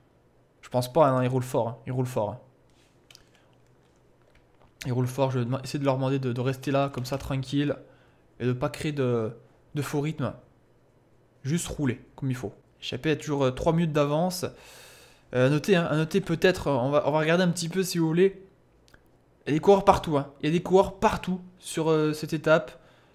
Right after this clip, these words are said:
Ils sont, euh, isolés pour la plupart. Est-ce que le groupe pourra revenir sur le peloton ? Peut-être, il y a des chances. Ah, dès que je leur demande de rouler, ils roulent, hein. Donc c'est un peu chiant, ça. Peut-être parce qu'ils veulent pas que Sagan y revienne derrière, c'est pour ça, les gamins.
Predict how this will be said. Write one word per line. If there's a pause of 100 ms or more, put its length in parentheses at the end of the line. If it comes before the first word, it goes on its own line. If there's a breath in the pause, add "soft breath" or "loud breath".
(240 soft breath)
Ils
sont,
euh,
isolés (160)
pour
la
plupart. (640 loud breath)
Est-ce
que
le
groupe
pourra
revenir
sur
le
peloton ? (260)
Peut-être, (160)
il
y
a
des
chances. (440)
Ah,
dès
que
je
leur
demande
de
rouler,
ils
roulent,
hein. (120)
Donc
c'est
un
peu
chiant,
ça. (680)
Peut-être
parce
qu'ils
veulent
pas
que
Sagan
y
revienne
derrière,
c'est
pour
ça,
les
gamins.